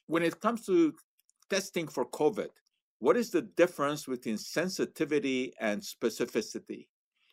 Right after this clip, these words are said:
Sensitivity and specificity are not the same when it comes to testing for covid. Uh, tell me what the differences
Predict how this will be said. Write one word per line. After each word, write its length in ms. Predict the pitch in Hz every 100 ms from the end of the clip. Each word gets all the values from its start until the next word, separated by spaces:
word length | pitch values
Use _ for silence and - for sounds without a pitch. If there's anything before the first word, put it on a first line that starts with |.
| _
Sensitivity 1000 | - 170 190 165 147 123 131 123 123 127
and 140 | 107
specificity 880 | 87 - 165 165 123 120 123 110 110 -
are 140 | 98
not 320 | 95 123 160
the 80 | 147
same 400 | - 139 101 85
when 120 | 95
it 140 | 101 -
comes 240 | 117 110
to 80 | -
testing 400 | - 120 - 110
for 220 | - 104
covid. 400 | - 147 139 139 135 _ - - _
Uh, 180 | - 107
tell 220 | 107 131 131
me 120 | 127
what 300 | 110 113 -
the 320 | 104 101 98 _ -
differences 880 | 127 - 101 98 - 95 90 -